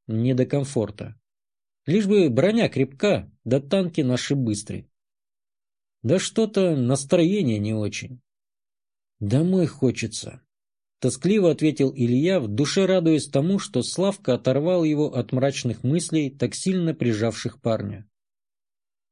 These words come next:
«Очень хочется. Тем более батя обещал отпуск». «А, всем хочется», философски подметил Славик. «Дай сигаретку».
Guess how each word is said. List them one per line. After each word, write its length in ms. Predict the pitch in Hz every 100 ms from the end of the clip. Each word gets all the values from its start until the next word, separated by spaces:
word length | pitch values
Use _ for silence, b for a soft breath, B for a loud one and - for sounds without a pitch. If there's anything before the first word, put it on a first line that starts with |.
| _ _ -
«Очень 640 | 165 202 - - 131 123
хочется. 920 | 110 - 127 107 107 - - 113 117 - _ _ _ _ _ _ -
Тем 140 | 151
более 260 | 240 220 131
батя 480 | 98 127 175 - 147
обещал 640 | 127 123 - - 131 123
отпуск». 500 | 127 - - 113 - _ _ _ _ _ _ _ _ _ _
«А, 500 | 139 170 190 190 175 165 _ _ -
всем 460 | - 262 294 254
хочется», 800 | - 254 226 135 - - 107 - _ _ _
философски 680 | 131 131 120 190 196 - 170
подметил 500 | 131 117 120 131 127
Славик. 560 | - 117 98 101 - _ _ _ _ _
«Дай 180 | 165 269
сигаретку». 640 | - 139 127 113 - 104